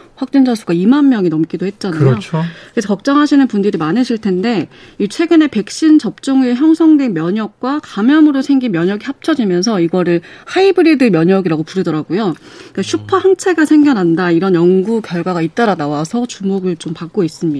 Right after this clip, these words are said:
Speaker 2: 음, 네.
Speaker 1: 그러니까 이게 코로나 일구 감염 후에 회복한 이들이 백신을 접종을 하면 초강력 하이브리드 면역 반응이 나타난다는 건데, 이걸 미국에서 실험을 했어요. 오리건 보건과학대 분자 미생물학 면역학 연구팀이 지난달 말에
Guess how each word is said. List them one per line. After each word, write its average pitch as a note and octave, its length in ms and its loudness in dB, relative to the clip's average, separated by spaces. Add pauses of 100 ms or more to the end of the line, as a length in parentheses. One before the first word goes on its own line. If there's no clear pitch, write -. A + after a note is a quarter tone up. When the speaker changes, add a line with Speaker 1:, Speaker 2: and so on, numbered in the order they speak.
(140)
Speaker 2:
음, C#3 220 -2
네. F#2+ 500 -2 (320)
Speaker 1:
그러니까 G#3+ 100 0
이게 G3 220 2
코로나 E4+ 400 2
일구 B3 140 0
감염 A#3+ 400 0
후에 A#3+ 160 0
회복한 C#4+ 480 0
이들이 G3+ 400 0 (240)
백신을 C4 440 0
접종을 A3 440 -4
하면 A#3+ 340 2 (260)
초강력 D#4+ 560 2
하이브리드 D#4+ 420 0
면역 F#3 360 0
반응이 F3+ 240 0
나타난다는 F3 640 -2
건데, D3+ 460 -2 (500)
이걸 G#3 160 0
미국에서 D4+ 500 0
실험을 D#4 400 2
했어요. F3 580 -2 (340)
오리건 B3+ 580 2
보건과학대 A3 840 -2
분자 G#3+ 420 -2
미생물학 G#3 680 -2
면역학 G3+ 440 -2
연구팀이 G3 680 -2
지난달 A3+ 460 0
말에 F#3 420 -2